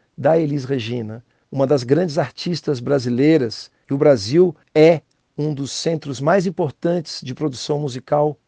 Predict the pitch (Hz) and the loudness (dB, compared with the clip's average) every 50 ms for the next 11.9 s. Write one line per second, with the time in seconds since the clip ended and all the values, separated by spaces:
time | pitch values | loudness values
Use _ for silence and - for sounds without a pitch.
0 | _ _ _ - 151 180 196 180 160 165 180 170 170 147 113 110 101 101 _ _ | _ _ _ -4 -2 0 0 0 0 0 0 0 -2 -4 -6 -10 -14 -16 _ _
1 | _ _ _ _ - 190 208 202 - 220 170 196 190 135 147 170 180 180 170 170 | _ _ _ _ 2 2 2 2 0 -4 -4 -4 -2 0 2 4 4 2 2 0
2 | 139 - - 170 151 - - 233 254 269 - 240 220 165 - - 190 190 170 - | -4 -6 -8 -10 -8 -4 -2 -2 -2 0 0 0 0 0 -2 -6 -6 -6 -6 -6
3 | _ - 160 196 214 214 170 123 120 120 - - - _ _ _ _ - 196 208 | _ -4 -2 -2 -2 -2 -4 -6 -8 -10 -12 -14 -14 _ _ _ _ -4 -4 -4
4 | 202 247 214 160 135 131 185 208 220 208 180 151 151 123 123 131 139 120 123 123 | -2 -2 -4 -4 -2 0 2 2 2 2 0 -2 -4 -4 -6 -8 -10 -10 -12 -10
5 | - - 107 107 - - - - - - _ _ _ _ - 156 160 175 - - | -8 -8 -8 -8 -8 -12 -16 -20 -20 -20 _ _ _ _ -4 -4 -2 -4 -4 -4
6 | 196 208 180 151 165 175 185 185 185 170 147 _ _ _ _ _ - 147 165 180 | -4 -4 0 2 2 4 4 4 2 0 -2 _ _ _ _ _ -4 -2 -2 -2
7 | - - - 226 202 160 120 127 139 139 131 120 - _ _ _ _ - - 170 | -2 2 4 4 4 4 2 0 0 0 0 -2 -6 _ _ _ _ -4 0 2
8 | 175 190 196 180 156 - _ _ _ - 196 208 214 214 170 - 214 185 170 185 | 2 4 2 2 0 -4 _ _ _ -4 -2 -2 -2 0 2 4 6 6 6 4
9 | 196 196 180 147 131 156 165 135 156 160 156 151 139 135 139 151 170 180 170 160 | 2 2 0 0 0 -2 0 2 2 2 2 2 2 2 2 4 4 6 6 6
10 | 151 139 135 127 120 117 117 _ _ _ _ _ 156 151 156 170 151 113 120 147 | 4 4 2 2 0 -2 -6 _ _ _ _ _ -8 -4 -2 -2 -2 0 0 0
11 | 156 151 120 123 120 - - - - 185 185 185 185 156 127 120 107 110 | 0 0 0 -4 -8 -10 -12 -4 0 2 4 4 4 4 0 -2 -6 -6